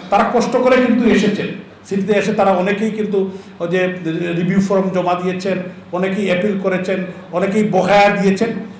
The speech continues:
তো আমি বলতে চাই যে আমরা একটা সিদ্ধান্ত নিয়েছি। সিদ্ধান্ত আমাদের আজকে ফুল কাউন্সিল মিটিং ছিল, আমরা সাড়ে সাতটায় শুরু করেছি সিটি কর্পোরেশনে এবং আমাদের সমস্ত কাউন্সিলরদের সাথে আলোচনা করে,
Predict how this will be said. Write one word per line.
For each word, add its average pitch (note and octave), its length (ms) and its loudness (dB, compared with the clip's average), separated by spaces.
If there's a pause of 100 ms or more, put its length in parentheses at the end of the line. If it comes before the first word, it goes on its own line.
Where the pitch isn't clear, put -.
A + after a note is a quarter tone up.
(120)
তো G3+ 60 0
আমি F#3 300 2
বলতে A#3+ 320 0
চাই B3 140 2
যে A#3+ 160 0
আমরা A#3 540 2 (880)
একটা G#3 300 -2
সিদ্ধান্ত A3 380 2
নিয়েছি। G#3+ 460 0 (360)
সিদ্ধান্ত G#3+ 300 0
আমাদের G3 260 0
আজকে G#3 260 0 (360)
ফুল C4 160 0
কাউন্সিল A3 340 2
মিটিং G3 300 2
ছিল, F3+ 180 -2 (400)
আমরা G3 220 -2
সাড়ে G#3+ 240 2
সাতটায় G#3+ 320 2
শুরু G#3+ 240 2
করেছি G#3 280 4
সিটি G3 220 -2
কর্পোরেশনে D#3+ 540 -2 (400)
এবং F#3 160 0
আমাদের G3+ 340 2
সমস্ত B3 520 2
কাউন্সিলরদের A3 720 4
সাথে G#3+ 240 0
আলোচনা G#3+ 460 4
করে, G3 220 0